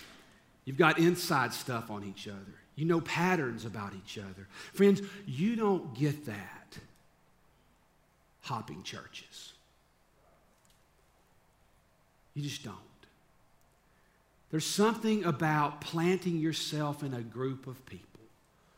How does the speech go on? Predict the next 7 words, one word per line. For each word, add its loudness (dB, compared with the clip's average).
and -8
saying, -2
"I'm 0
gonna -2
love -2
you -6
anyway. -8